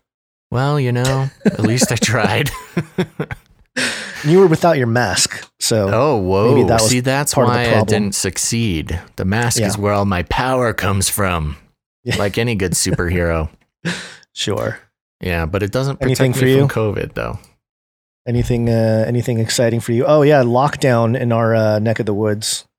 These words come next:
Speaker 1: You
Speaker 2: Gavin Newsom.
Speaker 1: re-locked down?
Speaker 2: Re-locked down. Gavin
Speaker 1: Oh,
Speaker 2: Newsom,
Speaker 1: wow.
Speaker 2: uh, decided, uh,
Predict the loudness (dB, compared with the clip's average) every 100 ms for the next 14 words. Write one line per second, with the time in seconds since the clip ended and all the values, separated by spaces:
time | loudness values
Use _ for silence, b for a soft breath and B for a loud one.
0 | _ 0 2 2 2 2 2 0 -4 -6
1 | -2 0 0 -2 -4 b b _ _ -2
2 | 2 4 2 2 0 2 2 2 2 2
3 | 0 0 2 2 2 0 -2 0 0 0
4 | -2 -2 0 0